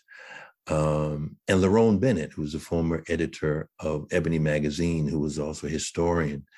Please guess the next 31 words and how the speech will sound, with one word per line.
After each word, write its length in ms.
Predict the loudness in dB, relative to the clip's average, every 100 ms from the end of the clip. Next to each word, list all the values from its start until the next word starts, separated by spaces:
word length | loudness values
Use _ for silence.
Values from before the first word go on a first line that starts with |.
| -20 -20 -18 -18 -20 -20 _
Um, 400 | -2 0 0 -2 0
I 60 |
wanted 260 | 2 2 2
to 60 |
do 60 | 0
a 40 |
book, 360 | 0 -2 -2 -4
you 80 | -4
know, 80 | -2
looking 300 | -2 -2 -2
at 140 | 0
their 120 | -2 -2
perspective. 520 | -4 -2 -2 0 0
That's 160 | 0
because 260 | -2 0 4
at 120 | 2
the 80 | 0
time 420 | -2 2 2 2
in 120 | 0
the 220 | 0 -4 -8 -20 -20 -20 -20 _
early 240 | 0 2 2
to 60 |
mid 180 | 2 2
nineties, 440 | 2 0 0 0 0
I 60 |
was 160 | 0 0
dr-, 280 | -2 -2 -2
I 60 | 0
was 140 | 0
grappling 600 | 2 2 2 2 0 2
myself 640 | 0 -2 0 0 0 -4